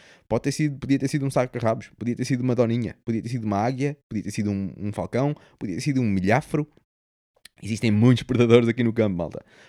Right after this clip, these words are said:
Podia ter sido inúmeros deles. Yeah, são coisas que acontecem, naturalmente.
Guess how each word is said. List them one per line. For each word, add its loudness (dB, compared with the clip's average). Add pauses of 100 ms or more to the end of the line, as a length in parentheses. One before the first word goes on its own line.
Podia -10
ter -6
sido -8
inúmeros -2
deles. -6 (680)
Yeah, -8 (180)
são -8
coisas -6
que -4
acontecem, -6 (180)
naturalmente. -4